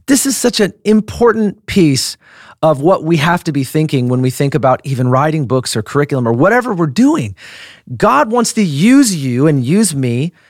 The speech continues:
to shape the world. The creativity that's in us is not about our creativity. Sometimes it's God-inspired seeds that need to be planted into the soil of houses of Cornelius.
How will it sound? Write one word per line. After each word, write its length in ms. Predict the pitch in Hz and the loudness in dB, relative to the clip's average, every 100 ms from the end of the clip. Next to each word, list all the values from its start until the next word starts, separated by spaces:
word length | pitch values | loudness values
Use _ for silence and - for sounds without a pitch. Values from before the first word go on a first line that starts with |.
| _ | _
to 100 | - | -2
shape 380 | 220 - 254 - | 0 2 2 2
the 80 | 240 | 0
world. 500 | 233 294 294 135 92 _ _ _ | 2 4 4 0 -4 _ _ _
The 100 | - | -4
creativity 580 | 180 - 247 - 294 285 | -2 0 2 2 2 2
that's 200 | 202 190 | 2 -2
in 220 | - 262 | 0 2
us 260 | 269 190 - | 4 2 -2
is 160 | 196 190 | -2 2
not 320 | 220 294 - | 2 2 0
about 300 | 190 240 254 | 0 2 2
our 140 | 202 | 0
creativity. 600 | 208 233 220 - 302 302 | -2 -2 -2 0 0 2
Sometimes 640 | 160 - 247 359 226 214 190 | 0 0 -2 0 0 0 -2
it's 220 | - 190 - | 0 -2 -2
God-inspired 1300 | 131 110 196 262 220 180 - - 165 202 214 160 | -6 -2 0 0 0 -2 -6 -4 0 2 2 0
seeds 440 | - - 226 202 139 | -2 -2 0 0 -2
that 120 | 151 | 0
need 160 | 170 | 0
to 60 | 160 | 0
be 140 | 151 | 0
planted 520 | 139 - 185 214 220 208 | -2 0 0 2 0 0
into 260 | 175 170 | 0 0
the 120 | 143 | 0
soil 580 | 147 - 196 196 135 143 - - - - _ | 0 0 2 4 2 0 -6 -20 -20 -20 _
of 280 | 170 160 - _ | -2 -2 -12 _
houses 440 | - 175 202 208 190 | -2 0 0 0 -2
of 120 | 196 | -2
Cornelius. 760 | - 208 202 247 180 107 - | 0 2 4 2 0 -2 -6